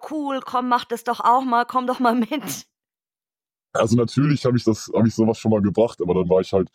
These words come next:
Speaker 2: ähm, da war ich tatsächlich mit dem, ähm, Satanovic in, äh, Köln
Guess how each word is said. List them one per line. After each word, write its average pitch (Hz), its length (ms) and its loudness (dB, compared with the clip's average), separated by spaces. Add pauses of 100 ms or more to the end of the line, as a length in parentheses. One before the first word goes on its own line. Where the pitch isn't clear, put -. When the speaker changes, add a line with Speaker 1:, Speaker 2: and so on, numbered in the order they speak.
(540)
Speaker 2:
ähm, 85 360 0 (260)
da 85 140 0
war 92 140 4
ich 92 100 -4
tatsächlich - 560 -2
mit 82 140 2
dem, 85 320 2
ähm, 82 340 -4 (580)
Satanovic 98 720 0
in, 90 260 2
äh, 82 280 -2 (260)
Köln 104 380 0